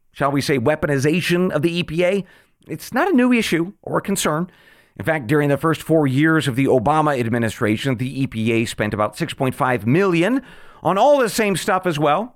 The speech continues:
which, by the way, included at that point guns, armor, radar equipment, mobile command posts, camouflage, deception equipment, whatever that is,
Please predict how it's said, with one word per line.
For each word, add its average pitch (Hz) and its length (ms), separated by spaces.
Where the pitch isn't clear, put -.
which, - 200
by 131 120
the 127 60
way, 131 180
included 127 400
at 107 80
that 127 200
point 117 260
guns, 151 480
armor, 160 460
radar 175 480
equipment, 120 520
mobile 135 380
command 120 480
posts, 110 420
camouflage, 139 760
deception 135 640
equipment, - 520
whatever 95 220
that 101 140
is, 98 180